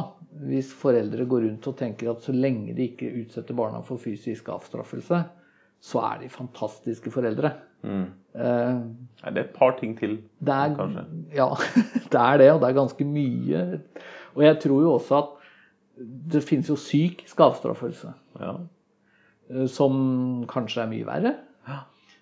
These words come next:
Speaker 1: Og det finnes sikkert en tiåring som tenker at jeg vil heller ha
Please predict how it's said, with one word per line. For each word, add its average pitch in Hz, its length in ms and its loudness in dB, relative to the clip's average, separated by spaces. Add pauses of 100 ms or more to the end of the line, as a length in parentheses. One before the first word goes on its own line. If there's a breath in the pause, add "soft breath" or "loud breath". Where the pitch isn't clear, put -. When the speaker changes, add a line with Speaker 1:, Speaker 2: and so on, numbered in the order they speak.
(180)
Speaker 1:
Og 123 600 4
det 117 120 -4
finnes 113 240 -8
sikkert - 420 0
en 311 140 4
tiåring 151 600 4 (240)
som 147 260 -8
tenker 117 400 -2
at 117 160 -2
jeg 117 140 -2
vil 120 100 -6
heller 135 400 -4
ha - 220 -12